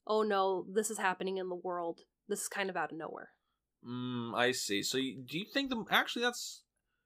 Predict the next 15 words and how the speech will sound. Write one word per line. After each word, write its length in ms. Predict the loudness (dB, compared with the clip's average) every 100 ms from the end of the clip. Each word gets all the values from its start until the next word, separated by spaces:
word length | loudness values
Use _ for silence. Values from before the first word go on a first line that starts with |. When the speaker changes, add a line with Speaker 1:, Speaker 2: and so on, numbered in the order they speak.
| _ _ _ 0
Speaker 2:
is 160 | 2
this 220 | 4 4
movie 320 | 4 6 6 6
taking 680 | 4 2 6 4 4 -2 -6 _ _ _ _ 2
perspective 720 | 4 4 8 8 8 6 4
from 180 | 4 2
the 100 | 0
children? 480 | 4 6 8 6 0 -2 _ _ _ _ _
Speaker 1:
That's 380 | 4 10 10 10
the 140 | 10 12
way 280 | 12 12
I 180 | 10 8
interpret 580 | 4 0 -2 -6 -4 -6
it. 160 | -6 -10 -16 -20 _ -12
Speaker 2:
Mm, 520 | -6 -4 -4 -4 -6